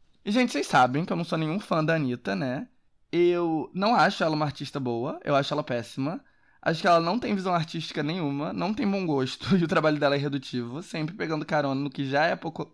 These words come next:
popular, sem acrescentar nada próprio ou interessante. Obviamente ela é esperta e sabe ganhar dinheiro, gerar publicidade,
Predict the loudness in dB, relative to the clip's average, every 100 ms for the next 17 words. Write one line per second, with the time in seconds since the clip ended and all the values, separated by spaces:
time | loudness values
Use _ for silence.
0 | -6 -6 -4 0 2 2 -4 -20 -20 _
1 | -4 -2 -2 -2 -2 -2 0 0 -2 -4
2 | -2 -4 -4 -8 -4 -4 -2 -4 -4 -6
3 | -8 -10 -10 -12 -14 _ _ _ 2 4
4 | 4 0 0 0 -2 -4 -4 -4 -6 -6
5 | -4 -6 -2 0 0 -6 -6 -4 -4 -4
6 | -6 -6 -6 -4 -4 -4 -2 -4 -4 -8
7 | -10 -6 -2 -2 -2 -8 -12